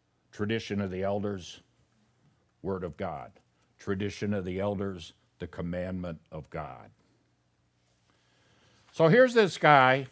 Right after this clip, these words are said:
sitting in there, and he, he came in, and I would take it that, uh, synagogues were,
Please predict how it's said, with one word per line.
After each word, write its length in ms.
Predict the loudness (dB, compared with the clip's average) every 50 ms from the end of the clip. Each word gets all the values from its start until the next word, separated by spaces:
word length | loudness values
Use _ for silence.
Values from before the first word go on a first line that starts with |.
| _ _ _ _ _ _
sitting 380 | 0 2 4 6 6 4 4
in 160 | 2 0 0 -2
there, 420 | -2 -4 -4 -2 -2 -4 -4 -6 -12 _ _ _ _ _
and 540 | 0 2 4 4 4 4 2 0 -2 -4 -10 _ _ _ _ _
he, 280 | 0 2 2 2 2
he 320 | 0 -2 -2 0 0 0 -2
came 340 | 0 0 2 2 2 2
in, 240 | 2 2 2 0 -2
and 180 | -2 -2 0 4
I 140 | 4 6 4
would 220 | 4 2 -2 2
take 240 | 2 2 2 4 0
it 200 | -2 -2 -4 -10 _ _ _ _ _ _ _ _ 2
that, 320 | 4 4 4 2 2 2
uh, 180 | 2 2 2 0
synagogues 760 | 0 2 2 4 4 4 4 6 6 6 4 2 0 -2
were, 280 | 0 2 2 2 2